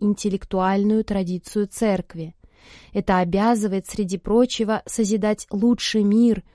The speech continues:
учить добрососедству, братской солидарности и миру. По словам Святейшего Отца, католический университет должен расширять сердце,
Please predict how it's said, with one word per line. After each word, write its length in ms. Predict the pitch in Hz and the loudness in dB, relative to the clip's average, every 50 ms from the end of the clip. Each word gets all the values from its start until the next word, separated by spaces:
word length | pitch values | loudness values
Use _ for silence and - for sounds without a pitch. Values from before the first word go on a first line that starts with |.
| _ _ - | _ _ -6
учить 420 | - 202 - - - 240 208 - - | -4 -4 -2 0 0 -2 -2 -2 -4
добрососедству, 1160 | - 196 196 180 202 185 - 208 202 190 - - 220 220 220 220 - - - 185 180 175 175 _ - | -4 -2 -2 0 -2 -2 -2 -4 -4 -4 -4 -2 -2 0 0 -2 -4 -10 -12 -10 -10 -10 -10 _ -12
братской 540 | - 170 208 202 196 196 - - - - 190 | -8 -4 0 0 0 0 -2 -6 -10 -10 -8
солидарности 1040 | - - 202 190 190 175 185 185 185 185 196 196 190 196 190 - - - 214 196 _ - | -6 -6 -4 -4 -4 -4 -2 -2 -2 -2 -2 -2 -4 -4 -6 -8 -8 -8 -8 -8 _ -4
и 120 | - 208 220 | -2 0 2
миру. 560 | 214 220 220 214 208 190 165 160 156 170 - _ _ _ _ _ _ _ _ _ - | 4 4 4 4 2 2 0 -2 -6 -8 -10 _ _ _ _ _ _ _ _ _ -6
По 100 | - 208 | -6 -4
словам 420 | - - 233 214 202 214 214 214 | -2 0 0 2 2 2 0 0
Святейшего 720 | - - 214 202 - - 202 202 208 196 - 214 190 196 196 | -2 -4 -8 -6 -4 -2 0 0 0 -2 -2 -2 0 0 0
Отца, 420 | 196 - - - 240 240 240 247 - | -2 -2 -4 -2 0 0 0 -2 -4
католический 680 | - 208 - 208 196 202 208 - - 196 - - - 208 | -4 -4 -2 -2 -2 -2 -4 -4 -6 -10 -8 -8 -6 -4
университет 840 | 190 202 202 185 196 202 196 - 220 202 - - 254 262 262 - - | -2 -2 -2 -2 -4 -4 -6 -6 -8 -8 -4 0 0 0 0 -2 -6
должен 560 | - 180 180 220 226 240 247 226 - 269 262 - | -10 -4 0 2 2 2 2 2 0 -2 -2 -2
расширять 640 | - 220 214 196 - - - 226 208 208 214 226 220 - | -4 -4 -4 -4 -4 -4 -2 -2 -2 0 -2 -4 -4 -6
сердце, 720 | - - - 247 233 220 196 190 - - - 165 165 | -8 -4 -2 0 0 0 0 -2 -6 -10 -12 -12 -12